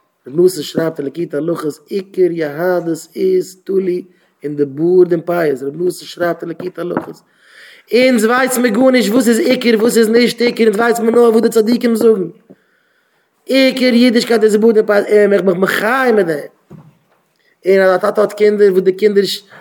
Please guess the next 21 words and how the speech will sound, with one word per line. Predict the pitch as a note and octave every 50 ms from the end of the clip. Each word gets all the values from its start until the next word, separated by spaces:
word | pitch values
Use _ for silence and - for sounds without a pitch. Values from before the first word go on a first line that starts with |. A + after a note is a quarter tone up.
| - - _
האבן | - G3 G3 G3 G3
בורדן | F#3 G#3 A3 G#3+ G3 G#3 F3
פיות, | - - G#3+ G#3+ G#3+ G#3+ G#3+ G3 F#3+
איז | G3+ F#3
ער | G3+ F#3
שוין, | F3 G#3 G#3+ G#3 G#3 G#3
אה, | G3+ G3+ G3 F3 F3+ - - F3 - - - _ _ _ _ -
דער | F3+ G3
רייכסטער. | G3+ G#3 G3+ - - - - -
ער | - - - - - - - _ _ _ _ _ _ _ _ _ _ _ _ _ _ _ _ _ _ _ _ _ _ _ _ _ _ _ _ _ _ _ _ _ _ _ _ _ _ _ _ _ _ _ _ _ _ _ _ _ _ _ _
גייט | - - _ -
אזוי | - D3 F#3+ G#3+ A3+ A3 G#3 G3+
אומגעטון, | G#3 G3 F#3+ F#3+ F#3 F#3 F#3 F#3 F3 E3+
ער | E3+
גייט | D#3+ E3 D#3 D3+ D#3 - D3
אומגעטון | D3+ D3+ D3+ - - C#3+ C#3
מיט | B2+ B2 A#2+ -
דער, | A#2 A2+ A2
אזוי | A#2 A#2+ C#3+ E3+ G3
א | G3+
שיך. | - - G#3 G3+ G3 F3+ F3+